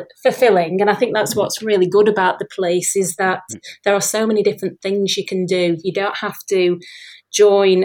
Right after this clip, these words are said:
Speaker 1: and be a certain, be in a certain role for thirty years. There's just so much variety and scope for you to specialise.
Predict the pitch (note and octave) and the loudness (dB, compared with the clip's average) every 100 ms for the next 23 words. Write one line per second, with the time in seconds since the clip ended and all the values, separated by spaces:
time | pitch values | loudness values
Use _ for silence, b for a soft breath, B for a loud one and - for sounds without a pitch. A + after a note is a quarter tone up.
0 | F#3+ F#3+ F#3+ F#3+ F3+ F3+ F3+ - - G#3 | 0 0 2 2 4 2 0 -4 0 0
1 | F#3+ F#3+ F#3+ F3 F3 E3+ _ A3+ G#3+ G3+ | 0 0 -2 0 0 -4 _ 2 4 2
2 | - G3 F#3+ F3+ F3+ F3+ F3+ E3+ - F3 | 0 0 0 2 4 4 4 0 -2 -4
3 | E3 - F#3 E3+ - E3+ D#3+ D#3+ E3 - | -4 -2 -2 -2 -4 -2 0 0 -2 -6
4 | F3 - _ F3+ G3 - G3+ - A3+ A3 | -14 -18 _ -4 -2 -2 -4 -4 0 -2
5 | G3+ - - F#3 F3+ F3+ F3 - E3 E3 | -2 -6 -4 -2 0 0 -2 -4 -4 -2
6 | E3 - F3 F3 - F3+ F3 E3+ E3 E3 | -2 -4 -6 -6 -8 -6 -4 -2 -4 -6
7 | F3+ - F3+ - F3 E3+ E3+ E3+ E3+ | -8 -6 -6 -6 -6 -6 -4 -6 -8